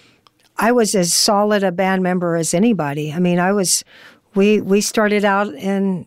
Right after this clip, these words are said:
you know, we didn't have a record deal. We started out in that van, that horrible van. I think, um, and plus I brought in a lot of musicianship and songs that, that were crucial as we went on.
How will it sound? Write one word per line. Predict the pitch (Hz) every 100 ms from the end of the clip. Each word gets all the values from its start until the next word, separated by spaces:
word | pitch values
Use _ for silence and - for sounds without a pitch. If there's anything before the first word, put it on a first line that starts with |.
| _
you | - 190
know, | 175
we | 175 180
didn't | 196
have | 202
a | 202
record | 196 196 214 208
deal. | 214 208 208
We | 165
started | - - 185 196
out | 180 180 180
in | 175
that | 175 170 -
van, | 160 180 180 196 214 220 - - -
that | 180
horrible | 170 - 202 220 202 196
van. | 190 196 202 208 214 - - - - _
I | - 220
think, | 226 247 226
um, | 226 202 190 190 170 _ _ _ _ _ _ -
and | 208
plus | - 269 -
I | 214
brought | 175 202 196
in | 196 190 190 190 _ _ _
a | 196
lot | 196 190
of | 185 170 180
musicianship | 202 190 175 214 - 190 170 196 175
and | 175 170
songs | - 202 208 180 170 -
that, | 170 170 175
that | 175 151
were | 180 175
crucial | - - 220 226 185 165
as | 165 -
we | 185
went | 175 175
on. | 202 202